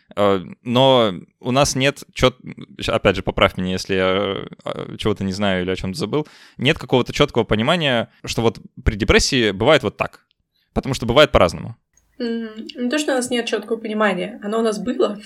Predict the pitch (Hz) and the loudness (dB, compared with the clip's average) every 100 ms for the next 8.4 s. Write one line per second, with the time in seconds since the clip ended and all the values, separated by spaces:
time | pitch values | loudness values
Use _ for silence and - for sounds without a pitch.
0 | - - - 453 311 226 208 262 254 220 | -16 -16 -12 -10 -6 -2 4 4 6 4
1 | 247 247 214 220 226 220 220 220 214 185 | 2 0 -2 -2 0 0 0 2 4 4
2 | 185 - 214 - - _ 381 359 302 - | 4 -2 -4 -6 -12 _ -10 -10 -10 -14
3 | - 214 202 202 196 233 - 226 233 214 | -10 -6 -6 -6 -6 -10 -10 -4 -4 -4
4 | 220 233 277 415 - - 254 247 240 240 | -2 4 4 2 -2 0 2 2 0 -4
5 | 240 - 220 220 214 226 226 214 214 214 | -4 -6 -6 -4 -2 -2 -2 -6 -2 -2
6 | 214 - 202 202 196 - - _ _ _ | -4 -8 -4 -2 -2 -6 -16 _ _ _
7 | _ - 208 196 - 233 240 220 220 208 | _ -4 -4 -4 -2 2 2 2 0 0
8 | 208 220 175 175 | 0 -4 -4 -8